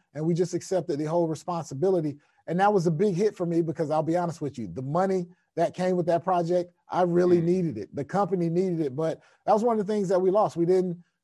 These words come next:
Speaker 1: really double check, and, you know, we, we paid the cost for it. Some,
Speaker 2: Mm.
Speaker 1: some positive things came out of it, but I could say that was one of the worst situations that I've had to face as a business owner. And it was on me and just not, you know,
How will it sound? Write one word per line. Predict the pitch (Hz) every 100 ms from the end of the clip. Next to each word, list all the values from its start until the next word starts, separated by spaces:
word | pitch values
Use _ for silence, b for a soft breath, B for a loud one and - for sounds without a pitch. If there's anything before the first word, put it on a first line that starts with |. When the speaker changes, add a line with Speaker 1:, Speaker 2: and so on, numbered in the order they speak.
| -
Speaker 1:
really | 185 190
double | 151 208 180
check, | - 202 185 170
and, | 156 156 156 131
you | 156
know, | 160
we, | 156 160 139 -
we | 139
paid | 135 185 170
the | 147
cost | 170 160 -
for | 175 170
it. | 160 b b b
Some, | 180 160
Speaker 2:
Mm. | 120
Speaker 1:
some | 120
positive | 151 233 208 196
things | 202 185 165
came | 190 165
out | 175 143
of | 127
it, | 113
but |
I | 165
could | 180 160
say | 170
that | 165 170
was | 147
one | 156
of | 151
the | 131
worst | 139 147 -
situations | 143 143 135 143 143
that | 123
I've | 135 139
had | 139
to | 113
face | - 139 120 - _ _ _ -
as | 127
a | 117
business | 135 147 107 123
owner. | 113 90 85
And | 120 123 143
it |
was | 147 139
on | 147
me | 151 127 104 _
and | 110 117
just | 113 123
not, | 143 127 135
you | 131
know, | 113